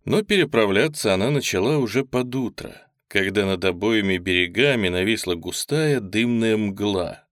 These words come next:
из которой, клубясь, оседало серое, паленым и жареным пахнущее месиво, багрово от земли светящееся.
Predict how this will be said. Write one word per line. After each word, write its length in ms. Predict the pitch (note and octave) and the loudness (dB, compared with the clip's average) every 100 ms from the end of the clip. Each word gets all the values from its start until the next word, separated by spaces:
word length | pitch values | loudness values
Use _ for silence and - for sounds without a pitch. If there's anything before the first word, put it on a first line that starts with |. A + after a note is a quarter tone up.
| - | -12
из 200 | F2 - | -12 -6
которой, 420 | F#2 - D3+ B2+ | -6 -2 0 -2
клубясь, 680 | - F#2 F2 G#2+ D#3 D3+ - _ _ _ _ _ | -4 -8 -6 -4 -4 -6 -14 _ _ _ _ _
оседало 520 | - G3 E3+ G#3+ E3+ | -4 0 2 2 2
серое, 800 | A2+ - - G#2 D#3+ D3 C3+ A#2 | 2 -2 0 2 2 2 2 0
паленым 720 | - F#2+ F#2 G#2+ D#3 C3+ A2 G#2+ | 0 0 2 2 2 2 4 2
и 80 | |
жареным 720 | F2+ F2+ A2 C#3 B2 A2+ G#2+ G2 | 0 -2 0 2 2 2 0 0
пахнущее 840 | - A#2+ A2 - A2 - - A2+ | 0 -2 -2 -4 -2 -2 0 0
месиво, 880 | A2 A2 A2+ G#2 F#2 - E2+ C#2 - - | 2 0 0 0 -2 -6 -8 -10 -16 -12
багрово 800 | E2+ F#2 F2 F2+ A2 B2 A2 F#2+ | -4 -4 -2 0 2 2 2 0
от 100 | F2+ | -2
земли 440 | F#2 F#2 F2+ F#2 | -2 0 -2 -4
светящееся. 1160 | - F#2+ F2 - - - - - - - - | -6 -8 -8 -8 -8 -10 -14 -14 -16 -16 -18